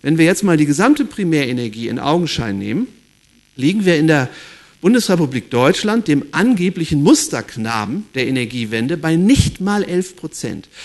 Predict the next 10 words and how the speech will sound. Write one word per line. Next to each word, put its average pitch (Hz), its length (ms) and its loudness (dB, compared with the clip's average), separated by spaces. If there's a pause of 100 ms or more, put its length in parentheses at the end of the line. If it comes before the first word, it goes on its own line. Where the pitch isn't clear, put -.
(140)
Und 139 80 -8
wenn 180 160 4
Sie 175 60 -6
sich 175 140 -6
jetzt 277 260 -4
vorstellen, 107 760 -6 (260)
wie 160 140 -6
viel 156 160 2
landschaftliche 202 800 0
Zerstörung, 123 800 -10